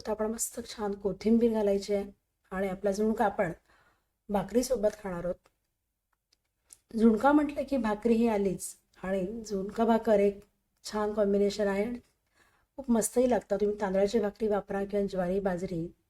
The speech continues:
कोणती. इथे मी आता वरून छान कोथिंबीर घालून घेणार आहे.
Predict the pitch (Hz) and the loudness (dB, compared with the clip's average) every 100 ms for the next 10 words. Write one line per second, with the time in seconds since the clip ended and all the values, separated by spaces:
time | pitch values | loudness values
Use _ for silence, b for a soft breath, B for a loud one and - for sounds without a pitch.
0 | _ _ 196 185 202 190 202 B B B | _ _ 0 2 2 2 -2 B B B
1 | B B B B _ _ _ _ _ _ | B B B B _ _ _ _ _ _
2 | _ - 185 208 214 214 202 196 202 - | _ -14 -4 -2 0 2 2 2 0 -4
3 | 208 208 208 175 196 220 214 202 190 185 | -4 -4 -4 -4 0 0 2 -2 -2 -4
4 | 180 175 | -6 -8